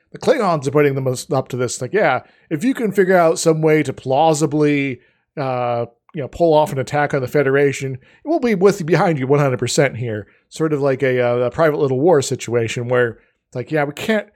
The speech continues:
technically just give you all these weapons. We need to have some excuse to make it seem like you came up with them yourself.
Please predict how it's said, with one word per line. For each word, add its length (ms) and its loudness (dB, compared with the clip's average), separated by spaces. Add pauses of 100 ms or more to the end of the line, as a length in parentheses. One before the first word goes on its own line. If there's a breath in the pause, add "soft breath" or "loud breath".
(460)
technically 960 -2
just 200 -4
give 180 4
you 120 4
all 120 4
these 140 0
weapons. 540 -2 (340 soft breath)
We 100 -2
need 240 0
to 80 2
have 320 2
some 240 0
excuse 720 -4
to 100 -4
make 180 0
it 80 -14
seem 180 -4
like 220 -2
you 60 -14
came 180 -2
up 180 0
with 120 -8
them 120 -10
yourself. 520 -4